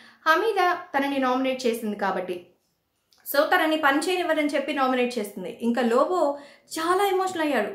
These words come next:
"నాకెవరు దోశలేస్తారో" అంటూ ఆయన వాద ఆయన చెప్పుకున్నారు. మొత్తానికి యానీ మాస్టర్ కూడా, ఆ, ఆయన చాలా మంచి వ్యక్తిని, నాకు ఇండైరెక్ట్‌గా support చాలా చేసేవాళ్ళని చెప్పుకొచ్చింది.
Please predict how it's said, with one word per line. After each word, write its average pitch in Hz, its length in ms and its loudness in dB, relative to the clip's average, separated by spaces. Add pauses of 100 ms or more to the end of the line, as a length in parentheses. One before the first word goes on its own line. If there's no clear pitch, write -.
"నాకెవరు 254 520 2
దోశలేస్తారో" 285 760 0
అంటూ 254 220 -2
ఆయన 247 240 2
వాద 240 240 2
ఆయన 233 160 0
చెప్పుకున్నారు. 208 640 -6 (460)
మొత్తానికి 349 420 0
యానీ 302 300 2
మాస్టర్ 285 380 -2
కూడా, 247 200 0 (440)
ఆ, 214 100 0 (200)
ఆయన 262 200 4 (260)
చాలా 247 280 2
మంచి 233 320 2
వ్యక్తిని, 226 440 -4
నాకు 226 320 -2
ఇండైరెక్ట్‌గా 233 520 0
support 233 380 -4
చాలా 214 220 -2
చేసేవాళ్ళని 240 640 -2
చెప్పుకొచ్చింది. 170 600 -8